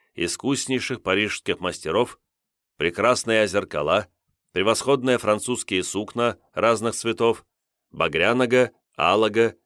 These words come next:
зелёного и синего цветов, особенно любимых азиатами, особенно персиянами, бархаты,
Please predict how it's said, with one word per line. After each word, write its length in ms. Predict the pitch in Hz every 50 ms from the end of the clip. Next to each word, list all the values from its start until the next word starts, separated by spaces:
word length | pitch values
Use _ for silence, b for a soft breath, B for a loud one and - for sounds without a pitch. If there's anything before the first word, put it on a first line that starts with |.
| _ -
зелёного 680 | 76 73 87 87 82 95 113 123 123 120 107 120 117
и 160 | - - 107
синего 440 | - - - 101 110 107 90 98 90
цветов, 520 | - - 85 78 - 90 113 127 - - _ _ _ _ _ _ _ _ _ _ _ _ _ _
особенно 600 | - 73 82 85 - - 147 156 160 156 151 143
любимых 480 | 127 117 107 87 107 123 131 123 -
азиатами, 760 | 135 127 107 107 90 82 80 85 - 87 87 90 90 85 - _ _ _
особенно 500 | - - 87 87 - 104 98 90 98 98
персиянами, 880 | 95 - 110 104 98 - - 117 110 92 78 73 76 73 73 71 69 _ _ _ _ _ _ _ _ _ _ _ _
бархаты, 800 | - - 76 92 104 104 98 98 - 101 95 101 101 98 87 -